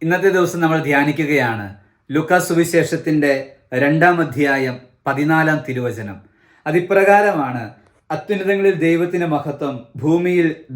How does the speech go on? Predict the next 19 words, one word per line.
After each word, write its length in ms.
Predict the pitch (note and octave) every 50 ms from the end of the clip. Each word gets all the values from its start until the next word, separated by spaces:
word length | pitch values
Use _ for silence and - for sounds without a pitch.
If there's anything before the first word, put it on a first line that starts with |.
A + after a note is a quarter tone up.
| B2+ D3+
ദൈവകൃപ 480 | E3 F3+ F3 G3 G3 F3+ D#3+ D3 C#3+ C#3+ C#3 C3+ - - C3 C3
ലഭിച്ചവർക്ക് 640 | C3+ D3 D3 C#3 - E3 C#3+ C#3+ C#3 - C3+ B2 A#2+ - - - - -
സമാധാനം." 600 | C#3+ C3+ C#3+ D3+ D3+ C#3 A#2 A#2 G#2+ G#2 G2 F#2+ F#2+ _ _ _ _ _ _ _ _ _ _ _ _ _ _ _ -
ഈ 80 | A3+ B3 -
കാലഘട്ടത്തിൻ്റെ 600 | G#3+ G#3 G#3+ A3+ G#3+ A3+ G#3+ A3+ G3+ A#3 G#3+ G#3 G3
ഏറ്റവും 300 | - - - - A#3 A3+ A3
വലിയ 120 | G3+ F#3 E3+
പ്രത്യേകതയാണ് 720 | E3 - F3 F3+ F#3+ F#3+ G3 F#3+ F3 D3 B2+ A#2+ A2+ A2+ A2+ - - -
നമ്മളെപ്പോഴും 560 | E3+ G3 G#3 G3+ G3 G3+ G3+ G#3 G#3+ G#3 G3 F3 D#3 - F3
സമാധാനം 520 | E3 E3+ F#3+ G#3+ A3 A3+ A3+ A3+ A3+ G3+ E3
അന്വേഷിക്കുന്നവരാ. 680 | D#3+ D#3+ D3+ - D#3 C3 D3+ C#3+ C#3+ C3+ A#2+ A2 G2+ - - _ _ _ _ _ _
ചിലരൊക്കെ 420 | - F3+ F#3+ G3+ G3+ G3 F#3+ F#3+ F#3+ -
പറയും 280 | E3+ D3+ D3+ D3+ D3+ D3 C3+ - _ - -
ഒറ്റയ്ക്കിരിക്കുന്നതാണ് 1040 | D#3 - - A3 G#3 - G3+ G3 G3+ G3 G#3 G3 G3+ F#3+ F3+ D3 B2+ A2+ A2 G#2+ - - - - -
സമാധാനം 480 | C#3 C#3+ D3 D3+ D3 D#3 D#3 D#3 D#3 D3
തരുന്നത്, 380 | C3+ B2+ B2 A#2+ A#2 A2 A2 A2+ - - - _ _ _ _ _ -
ചിലർ 220 | F#3+ F#3 G#3 G#3+ A#3 G#3+ G#3
പറയും 340 | F#3 F3 F3 E3+ E3+ E3+ E3+ E3+ - -
ഇരുട്ടുള്ള 460 | E3 F#3+ G#3+ A#3+ - - B3 A3 G#3+